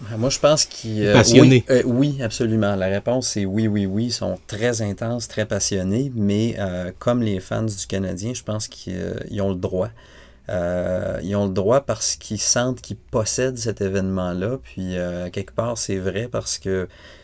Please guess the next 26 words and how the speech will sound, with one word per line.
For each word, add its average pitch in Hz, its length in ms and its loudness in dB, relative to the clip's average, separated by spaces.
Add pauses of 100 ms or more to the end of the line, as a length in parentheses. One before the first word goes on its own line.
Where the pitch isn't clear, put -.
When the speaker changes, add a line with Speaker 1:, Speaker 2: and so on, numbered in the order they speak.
(120)
Speaker 1:
sans 117 420 2
le, 92 1040 -2 (240)
la 92 200 -2
vente, 113 600 -4
euh, 90 360 -4
de, 90 220 -6
de 90 160 -8
ces - 200 -4
billets-là, 90 460 -2
euh, 104 640 0
en 90 180 -6
quantité 98 500 -4
comme 98 220 -2
on 92 100 0
le 87 60 -4
fait, 127 420 -4
il 98 80 -8
y 92 80 -2
a 92 60 -2
rien 98 180 -4
de 110 40 -6
tout - 120 -14
ça 107 180 -2
qui 101 100 -6
est 95 40 -2
possible. 113 440 -4